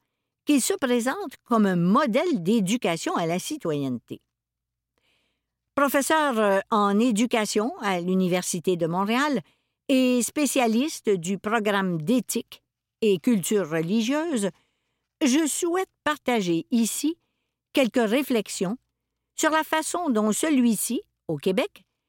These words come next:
a récemment été supprimé et remplacé par le cours Culture et citoyenneté québécoise.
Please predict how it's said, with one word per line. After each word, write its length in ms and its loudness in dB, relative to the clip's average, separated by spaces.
a 240 4
récemment 580 0
été 300 0
supprimé 760 -2
et 180 4
remplacé 680 0
par 160 0
le 160 2
cours 400 -2
Culture 640 0
et 120 -2
citoyenneté 800 0
québécoise. 840 -6